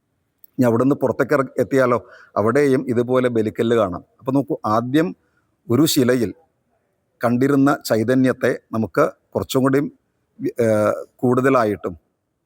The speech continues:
പുറത്തേക്ക് ഇറങ്ങിയപ്പോൾ ഒന്നും കൂടി കൂടുതലായിട്ട് കാണാൻ സാധിച്ചു. ഇങ്ങനെ ആ ഒരു വിശാല വീക്ഷണം എന്നുള്ളത് ജീവിതത്തിലേക്ക് നൽകുന്ന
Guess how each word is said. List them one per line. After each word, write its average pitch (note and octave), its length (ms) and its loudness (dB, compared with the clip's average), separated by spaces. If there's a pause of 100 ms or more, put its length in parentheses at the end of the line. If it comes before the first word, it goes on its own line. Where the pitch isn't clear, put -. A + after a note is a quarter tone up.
പുറത്തേക്ക് A#2+ 360 -4
ഇറങ്ങിയപ്പോൾ C#3+ 360 0
ഒന്നും B2 240 2
കൂടി D3+ 160 2 (140)
കൂടുതലായിട്ട് B2 680 2
കാണാൻ A#2 300 2
സാധിച്ചു. G#2 340 -2 (480)
ഇങ്ങനെ B2 360 2
ആ - 80 4
ഒരു D3 100 0 (100)
വിശാല C3+ 440 2 (140)
വീക്ഷണം B2+ 560 -2 (840)
എന്നുള്ളത് C3+ 400 2 (140)
ജീവിതത്തിലേക്ക് B2 760 -2
നൽകുന്ന A#2 460 0